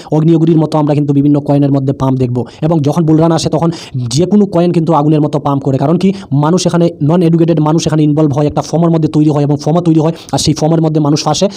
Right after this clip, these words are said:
আর সেই কয়েনটা কিন্তু বিশাল পাম্প করে। ঠিক আছে? তো এগুলো আপনাকে বুঝতে হবে। আপনি যদি বিটকয়েনের চার্ট দেখেন, তাহলে বিটকয়েনের চার্টের মধ্যে আমরা এই চার্ট হিসাবে যদি দে-,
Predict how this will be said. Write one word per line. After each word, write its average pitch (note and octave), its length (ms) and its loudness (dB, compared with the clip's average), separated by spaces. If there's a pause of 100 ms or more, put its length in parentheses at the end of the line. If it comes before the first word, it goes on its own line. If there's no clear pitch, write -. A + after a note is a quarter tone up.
(140)
আর C#3+ 100 -2
সেই D#3+ 180 0
কয়েনটা D3 240 0
কিন্তু C#3 160 -2
বিশাল C3+ 360 -4
পাম্প B2+ 240 -4
করে। A#2 180 -4 (160)
ঠিক G#3+ 120 2
আছে? - 140 -2 (260)
তো F3+ 60 4
এগুলো G3 200 4
আপনাকে F#3+ 220 0
বুঝতে F3+ 220 0
হবে। F3 240 2 (160)
আপনি E3+ 200 0
যদি F#3 120 0
বিটকয়েনের F3+ 340 0
চার্ট E3+ 220 0
দেখেন, E3+ 180 0
তাহলে E3+ 220 0
বিটকয়েনের E3 320 0
চার্টের D#3+ 280 -2
মধ্যে E3 220 0
আমরা D#3+ 220 0 (440)
এই E3 80 2
চার্ট E3 240 0
হিসাবে E3+ 240 0
যদি E3 160 2
দে-, D#3+ 180 2